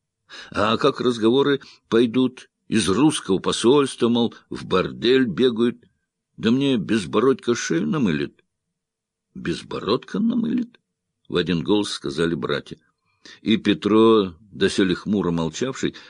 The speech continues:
поглядел на патрона, как цирюльник на больной зуб. "Да бог с вами, Дмитрий Михайлович", — закончил Фома в одиночестве. "Уж кто-кто. А потом, ну, вы же на Мальте, сколько я понимаю, частным лицом приняты.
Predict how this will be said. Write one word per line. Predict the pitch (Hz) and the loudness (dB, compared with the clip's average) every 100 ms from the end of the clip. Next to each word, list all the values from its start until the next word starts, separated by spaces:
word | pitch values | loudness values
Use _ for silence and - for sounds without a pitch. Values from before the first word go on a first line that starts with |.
| _ | _
поглядел | 80 80 85 87 80 | -4 -2 0 0 0
на | 78 | -2
патрона, | 78 78 98 117 92 | -4 -6 -4 -4 -4
как | - 76 - | -6 -8 -8
цирюльник | - 90 95 120 104 82 - | 0 0 2 2 2 -2 -4
на | 76 | -4
больной | 71 78 85 90 | -2 -2 0 -2
зуб. | 67 69 76 - _ _ _ _ - | -4 -6 -8 -8 _ _ _ _ -10
"Да | 80 92 | -2 -2
бог | 90 95 - | 0 -4 -4
с | - | -10
вами, | 65 67 62 - - | -8 -8 -10 -12 -2
Дмитрий | 101 107 107 76 | 2 2 0 -4
Михайлович", — | 78 - 71 69 - - - - - | -6 -2 -2 -2 -6 -20 -18 -18 -8
закончил | 65 78 85 76 71 67 | -4 -2 -2 -4 -4 -6
Фома | - 69 71 76 | -6 -6 -4 -6
в | 64 | -6
одиночестве. | 78 69 64 65 - - 64 - | -8 -8 -8 -10 -14 -18 -16 -4
"Уж | 110 - - | -2 -2 -4
кто-кто. | - - 349 - - - 90 80 76 _ _ _ _ _ - - | -6 0 0 -2 -10 -2 2 2 0 _ _ _ _ _ -18 -6
А | - 98 | 0 0
потом, | 101 98 85 - _ _ _ | 2 0 -2 -8 _ _ _
ну, | - 92 | -4 -2
вы | 92 | -2
же | 73 69 | -6 -8
на | 69 73 | -6 -4
Мальте, | 80 101 107 104 101 | 0 0 0 -4 -10
сколько | - 104 101 110 | -6 -6 -4 -6
я | |
понимаю, | 104 107 107 110 110 110 _ _ | -6 -6 -4 -2 -4 -8 _ _
частным | - 135 180 - 214 - | -4 -2 -2 -4 -6 -4
лицом | 98 - - 67 - | -6 -6 -8 -8 -10
приняты. | - - - - - | -14 -14 -16 -20 -20